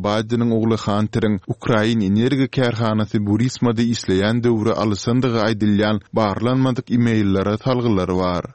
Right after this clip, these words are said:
Trump sosial ulgamlary bu makalany basmak tynanşygynda aýplady. Kampaniýalar tarap göýlük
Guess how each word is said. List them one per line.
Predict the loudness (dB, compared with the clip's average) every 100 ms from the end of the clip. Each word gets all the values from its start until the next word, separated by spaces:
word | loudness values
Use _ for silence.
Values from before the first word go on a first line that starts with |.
| _ _ 0
Trump | 2 2 -2
sosial | -4 -2 -2 -2
ulgamlary | 2 2 2 2 0 0 0
bu |
makalany | -2 -2 -2 0 0 0 0
basmak | -2 -2 -4 -4
tynanşygynda | 0 0 0 0 0 0 0 -2
aýplady. | -2 -2 0 0 0 0 -4 _ -2
Kampaniýalar | 0 0 0 0 2 0 -2
tarap | -2 -2 -2
göýlük | 0 0 2